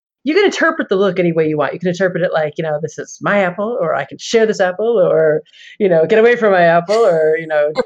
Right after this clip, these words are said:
Speaker 1: you want to share?" You know, there's many different ways to interpret that
Speaker 2: <laughs>
Speaker 1: particular look. I worked really hard to,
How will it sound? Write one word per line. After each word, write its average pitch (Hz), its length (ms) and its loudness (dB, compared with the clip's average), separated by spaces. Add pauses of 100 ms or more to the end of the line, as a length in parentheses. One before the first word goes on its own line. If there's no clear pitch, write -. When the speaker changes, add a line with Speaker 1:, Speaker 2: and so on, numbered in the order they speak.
(160)
Speaker 1:
you 151 80 -8
want 196 160 -6
to 208 80 -8
share?" 220 160 0
You 190 100 -2
know, 160 180 2
there's 190 160 -2
many 269 360 2
different 233 320 0
ways 220 180 2
to 190 80 -10
interpret 175 480 -6
that 139 200 -4
Speaker 2:
<laughs> - 80 -8
Speaker 1:
particular 190 580 -6
look. 170 160 -8
I 208 80 -4
worked 294 260 -10
really 190 240 -4
hard 156 360 -2
to, 151 220 -8